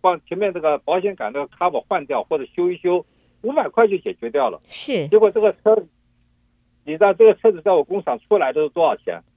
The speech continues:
Speaker 2: 多少钱？不要吓我，不要吓我们，
Speaker 1: 啊，对，
Speaker 2: 不要吓我们。
Speaker 1: 没有那么贵啦，没那么贵，OK，将近四千块。
Speaker 2: <laughs> 啊，怎么可能？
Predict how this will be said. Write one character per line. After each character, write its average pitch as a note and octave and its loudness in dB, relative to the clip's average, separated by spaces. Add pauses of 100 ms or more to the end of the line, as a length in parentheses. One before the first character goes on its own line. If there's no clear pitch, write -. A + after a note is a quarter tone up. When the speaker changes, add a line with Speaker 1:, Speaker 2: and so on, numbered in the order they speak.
(580)
Speaker 2:
多 F3+ -4
少 C#3+ -2
钱？ A2+ -12 (320)
不 A3 0
要 A3 6
吓 G#3+ 2
我， G2 -6 (640)
不 F4 2
要 G#4 4
吓 D#4+ 4
我 F#3+ 6
们， E3+ 4
Speaker 1:
啊， - -10 (160)
对， A#4 8
Speaker 2:
不 G4+ 8
要 F4 6
吓 D#4+ 2
我 B3 2
们。 - 4
Speaker 1:
没 - 2
有 E3+ 2
那 - -
么 - -6
贵 F3 0
啦， - -8 (140)
没 - -10
那 G3 2
么 F3+ -4
贵， E3 0 (280)
OK， D#3+ -4
将 G#3+ 2
近 G#3 0
四 F#3 -10
千 E3+ -6
块。 D3 -4
Speaker 2:
<laughs> B4 -8 (220)
啊， - -2 (960)
怎 - 0
么 A#4+ 4
可 - -4 (160)
能？ F4+ 0